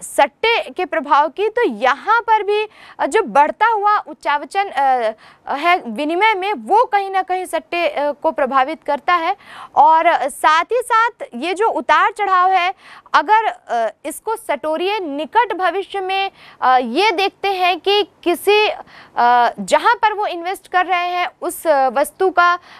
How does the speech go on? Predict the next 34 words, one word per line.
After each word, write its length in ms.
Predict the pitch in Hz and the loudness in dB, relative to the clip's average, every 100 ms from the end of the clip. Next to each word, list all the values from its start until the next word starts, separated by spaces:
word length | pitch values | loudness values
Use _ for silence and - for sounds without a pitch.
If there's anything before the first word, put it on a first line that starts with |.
| - | -4
अ, 80 | 262 | 0
या 180 | 320 | 0
उस 240 | - 381 - | 0 -2 -6
फील्ड 300 | 370 381 370 | -2 0 0
में 220 | 359 381 | -2 -4
किसी 260 | 359 320 370 | -4 -4 -2
वस्तु 300 | - - 320 | -4 -2 0
का 120 | 370 | 0
मूल्य 380 | 285 330 339 381 | 0 -4 -2 -4
बढ़ने 600 | 220 175 262 302 359 427 | -2 0 2 0 -2 2
वाला 340 | 302 233 202 | 2 0 -2
है, 220 | 226 180 - _ - _ | -4 -8 -12 _ -20 _
तो 100 | 415 | 0
वहाँ 440 | 392 240 294 370 466 | 2 2 2 2 0
पर 440 | - 392 403 - 240 | 2 2 2 -2 -8
वो 140 | 302 | -4
अपना 440 | - 330 330 381 - | -2 -2 0 -2 -2
इन्वेस्टमेंट 680 | 285 285 320 - 392 392 - | -4 -2 -2 -2 -6 -6 -8
बढ़ा 380 | 214 302 330 370 | -2 0 2 0
देते 300 | 269 247 - | -2 -8 -10
हैं, 200 | - 180 _ - - | -16 -16 _ -20 -6
या 100 | 349 | -4
किसी 540 | 349 392 415 440 - | -4 -2 0 0 0
देश 280 | 254 330 381 | -2 -2 -2
की 120 | - | -2
मुद्रा 380 | 392 320 262 370 | -4 -4 0 0
का 160 | 381 370 | 2 -2
मूल्य 460 | 349 359 370 381 359 - - | -2 -4 0 -2 -2 -12 -8
बढ़ने 380 | 190 285 330 392 | 0 2 2 0
वाला 260 | 381 359 359 | 0 2 0
है 220 | 359 359 | -2 -4
तो 240 | - 381 240 | -2 -4 -4
वहाँ 460 | 202 262 294 427 | 0 0 2 0
पर 340 | - 381 381 | 0 0 -2